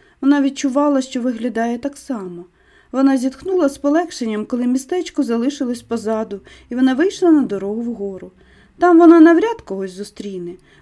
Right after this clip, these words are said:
Повз неї шумно проносилися автівки з незнайомцями. Одна з них була запакована молодими людьми, які на все горло співали.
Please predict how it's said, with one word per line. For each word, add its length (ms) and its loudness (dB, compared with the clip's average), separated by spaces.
Повз 220 4
неї 260 10
шумно 400 2
проносилися 760 -2
автівки 460 -4
з 60 -8
незнайомцями. 880 -8
Одна 340 2
з 60 2
них 240 6
була 260 -2
запакована 680 2
молодими 520 4
людьми, 520 -2
які 240 2
на 120 6
все 320 -2
горло 400 -4
співали. 680 -12